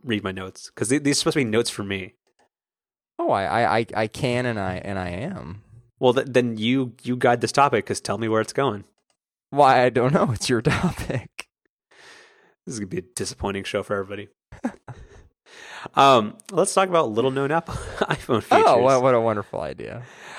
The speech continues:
Speaker 1: Uh, no, this goes back to you. You mentioned, uh, earlier in the week that, um,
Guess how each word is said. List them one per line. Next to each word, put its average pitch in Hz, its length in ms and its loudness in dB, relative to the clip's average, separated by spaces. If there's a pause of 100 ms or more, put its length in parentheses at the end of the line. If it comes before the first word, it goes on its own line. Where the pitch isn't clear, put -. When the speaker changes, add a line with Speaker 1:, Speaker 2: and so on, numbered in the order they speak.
(160)
Speaker 1:
Uh, 175 220 8
no, 220 120 6
this 135 140 0
goes 185 140 4
back 170 200 4
to 165 100 4
you. 147 800 2
You 156 240 -2
mentioned, 135 500 0
uh, 104 540 0
earlier 120 220 2
in 113 60 0
the 110 60 0
week 110 160 0
that, - 260 0
um, 98 520 -4